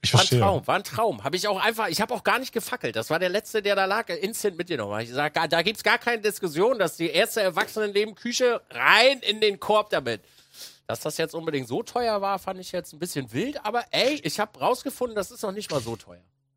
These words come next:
Speaker 1: Nein, ist es nicht. Du kannst, also für Armaturen kannst du problemlos das drei- oder vierfache bezahlen.
Speaker 2: Ja.
Speaker 1: Ohne mit, ohne dass, ohne dass, dass wir jetzt da irgendwie mit, mit Echtgold oder so einen Scheiß, ne? Machen wir heute eine Sanitäredition?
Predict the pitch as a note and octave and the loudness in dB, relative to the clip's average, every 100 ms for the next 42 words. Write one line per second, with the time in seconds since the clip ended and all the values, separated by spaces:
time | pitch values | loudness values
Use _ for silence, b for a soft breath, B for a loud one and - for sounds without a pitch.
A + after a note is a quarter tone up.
0 | _ - A2+ A2+ A#2+ G#2+ A2 G#2+ F#2 - | _ -2 2 4 4 2 2 0 0 0
1 | - A2+ A2+ G#2 G#2+ - A2+ A2+ - C3 | 2 2 2 -2 0 4 4 4 6 8
2 | B2 A#2 A#2 A2+ - G2+ G#2+ A2+ G2+ - | 8 6 4 0 0 2 4 4 0 0
3 | F#2 G#2+ G2+ - A2+ G2+ F#2+ F#2 - F2+ | 2 4 2 4 2 4 0 0 0 0
4 | F#2 A3+ - B - C#3+ D3+ B2+ - D3 | 0 0 -6 B 4 8 8 8 4 6
5 | E3 C#3+ C#3 C3+ B - C#3+ D#3 C3 - | 8 8 6 4 B 2 6 8 8 4
6 | A#2+ C3 A#2+ B2 - A2+ A#2+ A#2+ A2+ A2+ | 4 4 4 4 4 2 4 4 4 2
7 | - A#2+ A#2+ - G#2+ G2+ G2 F#2+ F#2+ - | -2 -2 0 2 4 6 6 4 2 4
8 | F2+ F2 F#2+ F2+ A2 _ _ _ B B | 4 2 2 2 0 _ _ _ B B
9 | B - F3+ A3+ G3+ G3 D#3 F3 D#3 G3+ | B 4 8 8 8 8 8 6 6 6
10 | D#3 A#2+ - B2+ B3+ | 6 4 4 4 4